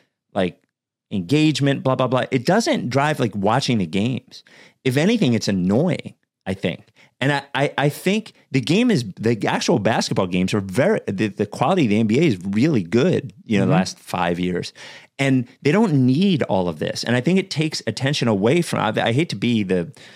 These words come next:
Speaker 1: you know, the, the boomer about this, but it takes a, the attention away from the game. I, some of this drama is good.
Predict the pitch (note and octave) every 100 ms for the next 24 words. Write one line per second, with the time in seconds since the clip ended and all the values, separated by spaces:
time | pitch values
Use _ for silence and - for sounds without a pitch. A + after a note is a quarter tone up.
0 | - - G2+ F2+ E2+ F2+ - - F2+ F2+
1 | A2+ D#3+ F#3 A2 E2 F2 E2 - A2+ -
2 | F#3 G3 A#2 A#2+ A2+ - C#3 E3 G2 G2
3 | B2+ B2+ A2+ F#2+ F2 - A#2+ A#3 C#3 -
4 | - - - D#3+ D#3+ - G3+ A#3 F3 F#3
5 | - C3+ D3 C3 G#2+ - A#2 D3+